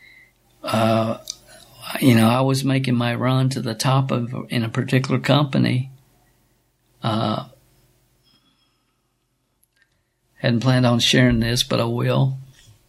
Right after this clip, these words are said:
It was National Safety Associates. And, um, you had a six-month period where you had to do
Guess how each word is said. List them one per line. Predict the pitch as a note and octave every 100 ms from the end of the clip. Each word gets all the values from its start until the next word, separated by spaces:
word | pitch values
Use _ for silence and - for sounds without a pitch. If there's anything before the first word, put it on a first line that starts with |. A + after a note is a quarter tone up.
| _ _ _ _ _ _ _ _ -
It | C3+ B2+
was | B2+ G#2+
National | B2 A#2 A2+ A2
Safety | - G#2 G2+ A2
Associates. | G#2 - G2+ - A#2 C3 - - - - - - - - _ _ _ _
And, | - G#2+ A2 G#2+ A2 G#2 - - _ _ _ _ _ _ _ _ _ _ _ _ -
um, | C3 B2 B2 A#2+ A2+ -
you | E3 B2
had | A#2+ A#2
a |
six-month | G#2+ - B2 - - A#2 A#2 - - - - _ _ _ -
period | C3 A#2+ A#2 A#2+ C3
where | A#2
you | A#2 A2+ - - -
had | - A#2
to | G#2+
do | A2 A2+ A2+ A#2